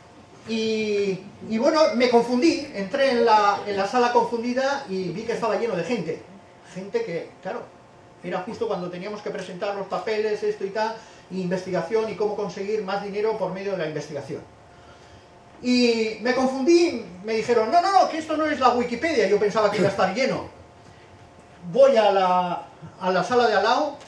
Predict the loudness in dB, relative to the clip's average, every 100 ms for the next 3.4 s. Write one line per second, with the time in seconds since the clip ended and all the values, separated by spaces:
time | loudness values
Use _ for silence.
0 | -18 -12 -6 -4 -4 -4 -6 -6 -6 -8
1 | -8 -8 -6 -6 -8 -6 -6 -6 -14 -20
2 | -20 -20 -2 0 0 -4 -10 0 0 2
3 | 0 -2 -6 -10